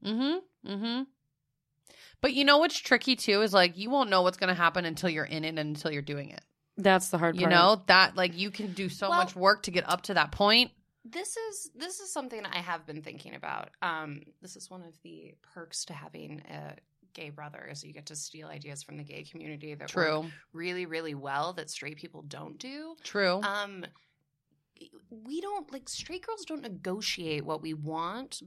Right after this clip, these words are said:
Speaker 3: before we go into, like, a hookup or a sexual anything, right?
Speaker 2: Mm-hmm.
Speaker 3: Because the default is, like, you're gonna have P I V intercourse. That's
Speaker 1: Mm-hmm.
Speaker 3: like,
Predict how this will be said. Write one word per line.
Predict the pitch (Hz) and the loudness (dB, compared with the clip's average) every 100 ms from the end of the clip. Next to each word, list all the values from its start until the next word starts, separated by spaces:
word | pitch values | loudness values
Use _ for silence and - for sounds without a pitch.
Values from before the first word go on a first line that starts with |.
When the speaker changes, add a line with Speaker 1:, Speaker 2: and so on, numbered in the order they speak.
| - | -6
Speaker 3:
before | 185 151 - 208 190 175 165 160 175 196 _ _ _ | -6 -6 -12 -6 -2 -2 0 -2 -4 -8 _ _ _
we | 160 175 165 | -16 -14 -8
go | 160 151 | -6 -4
into, | 147 143 139 143 143 | -6 -6 -8 -10 -10
like, | 143 147 | -10 -10
a | - | -10
hookup | 143 151 156 151 _ | -10 -8 -10 -12 _
or | - 147 143 143 143 147 _ _ _ _ _ | -12 -12 -10 -12 -12 -16 _ _ _ _ _
a | 170 | -10
sexual | - 156 151 170 160 | -6 -6 -6 -12 -10
anything, | 151 143 - - - - | -8 -10 -10 -12 -14 -12
right? | 156 151 165 262 - - - 190 | -8 -6 -8 -10 -16 -20 -10 -4
Speaker 2:
Mm-hmm. | 175 | -2
Speaker 3:
Because | 175 269 311 285 | -2 -4 -4 -6
the | - | -8
default | 294 294 - 359 403 - | -10 -8 -8 -8 -8 -10
is, | 202 196 | -8 -4
like, | 226 226 _ _ _ _ _ | -6 -6 _ _ _ _ _
you're | 233 247 269 | -12 -6 -6
gonna | 262 285 285 | -4 -4 -4
have | 294 185 160 151 160 226 _ | 0 0 2 0 -2 -6 _
P | - 220 | -12 2
I | 202 226 | 2 2
V | 180 165 170 202 _ _ - | -2 -6 -6 -8 _ _ -2
intercourse. | 311 220 - - - - | 0 -2 -4 -10 -10 -2
That's | 190 226 | 2 4
Speaker 1:
Mm-hmm. | 233 | 4
Speaker 3:
like, | 262 233 | 2 0